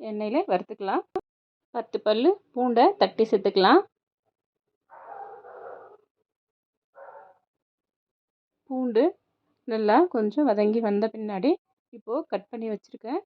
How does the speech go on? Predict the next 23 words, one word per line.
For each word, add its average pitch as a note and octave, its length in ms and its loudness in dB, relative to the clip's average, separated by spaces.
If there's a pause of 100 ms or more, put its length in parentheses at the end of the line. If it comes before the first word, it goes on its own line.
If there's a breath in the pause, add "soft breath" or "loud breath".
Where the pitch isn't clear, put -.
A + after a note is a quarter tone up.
(320)
வெங்காயத்தை G#3 460 -4
சேர்த்துக்கிறேன். G#3+ 440 -6 (2250)
இது A3 120 -14
பார்த்தீங்கன்னா A3 440 -4
ரெண்டு G#3+ 260 2
வெங்காயம் A3 380 0
மீடியம் G#3 260 -6
சைஸ் G3 260 -16
எடுத்திருக்கேன். G#3 460 -10 (1400)
சுரக்காவை A3 500 -2 (240)
தோல் G#3 300 4
எடுத்துட்டு A3+ 360 -2 (400)
அதுக்கப்புறம் A#3 480 -8 (220)
நல்லா G3+ 180 -4 (120)
கழுவி G#3 300 0 (260)
கட் G3 180 -14
பண்ணிக்கலாம். G#3 480 -6 (640)
இப்போ A#3+ 160 -8 (140)
கட் G#3 200 -8
பண்ண A3+ 240 -4 (140)
சுரக்காவை G#3+ 480 -4 (460)
குக்கர்ல G#3 420 -6
சேர்த்துக்கிறேன். G3+ 440 -6